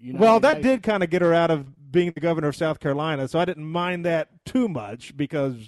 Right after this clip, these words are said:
Speaker 2: the United Nations is, who would want that position? But at least it got her out of South Carolina.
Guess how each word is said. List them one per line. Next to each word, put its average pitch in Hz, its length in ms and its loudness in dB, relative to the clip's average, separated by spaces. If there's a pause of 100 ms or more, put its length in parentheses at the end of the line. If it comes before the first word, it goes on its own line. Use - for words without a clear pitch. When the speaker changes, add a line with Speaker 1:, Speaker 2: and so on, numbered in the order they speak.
(720)
Speaker 2:
the 151 80 -4
United 160 300 -4
Nations 131 480 -6
is, 110 260 -14 (680)
who 170 120 0
would 156 160 0
want 165 240 -4
that 117 180 -8
position? 95 420 -14 (140)
But 120 180 -8
at 139 120 -8
least 185 180 0
it 160 60 -6
got 160 180 -2
her 151 60 0
out 147 120 -2
of 123 60 -10
South 147 240 -8
Carolina. 127 480 -8